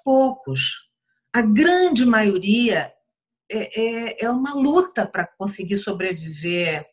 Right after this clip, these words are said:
do teatro, ou da, das artes plásticas, ou da literatura, ou da, da música. É muito difícil, pros artistas mais ainda.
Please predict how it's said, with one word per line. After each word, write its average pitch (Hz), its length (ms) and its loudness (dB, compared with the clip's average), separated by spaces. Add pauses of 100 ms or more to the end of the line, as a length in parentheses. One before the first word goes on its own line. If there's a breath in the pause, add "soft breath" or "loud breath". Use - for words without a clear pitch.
(960)
do 220 220 0
teatro, 202 920 2
ou 208 380 -6
da, 180 460 -4 (160)
das 196 180 -6
artes - 340 -12
plásticas, 165 920 -6
ou 220 220 -4
da 208 100 0
literatura, 202 1080 -4 (380 loud breath)
ou 220 280 2
da, 196 200 -2 (260)
da 170 300 -6
música. 185 1000 -4 (220 soft breath)
É 226 80 0
muito 277 340 2
difícil, 285 760 -6
pros 320 260 -4
artistas 247 720 -4
mais 311 380 0
ainda. 285 600 -4